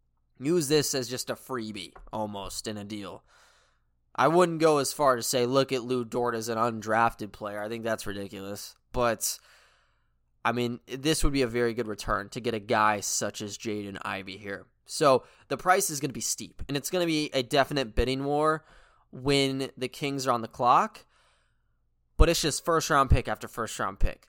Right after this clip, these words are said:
That's the chip that no one else in this league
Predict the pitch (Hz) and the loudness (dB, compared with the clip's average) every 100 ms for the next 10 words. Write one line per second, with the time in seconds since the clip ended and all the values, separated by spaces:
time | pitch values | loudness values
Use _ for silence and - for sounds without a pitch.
0 | _ _ - 156 190 - 233 - - 190 | _ _ 4 6 6 2 -2 -4 -4 -4
1 | - 147 147 139 139 147 190 175 151 - | -6 -4 -4 -2 0 0 2 2 2 0
2 | 151 131 135 139 123 110 | -4 -6 -4 -4 -4 -6